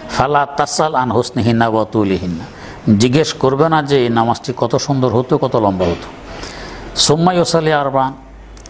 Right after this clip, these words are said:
এরপরে আবার চার রাকাত পড়তেন, ফালা তাসাল আন হুসনিহিন্না ওয়া তুলিহিন্না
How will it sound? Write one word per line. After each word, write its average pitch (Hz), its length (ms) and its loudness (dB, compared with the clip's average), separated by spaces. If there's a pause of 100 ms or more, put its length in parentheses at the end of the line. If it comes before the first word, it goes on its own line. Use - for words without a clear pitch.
এরপরে 139 460 2 (360)
আবার 143 240 0
চার 139 200 0
রাকাত 110 320 0
পড়তেন, 120 320 -2 (440)
ফালা 135 400 0
তাসাল 147 380 0
আন 120 180 0
হুসনিহিন্না 117 560 0
ওয়া 110 240 2
তুলিহিন্না 110 480 0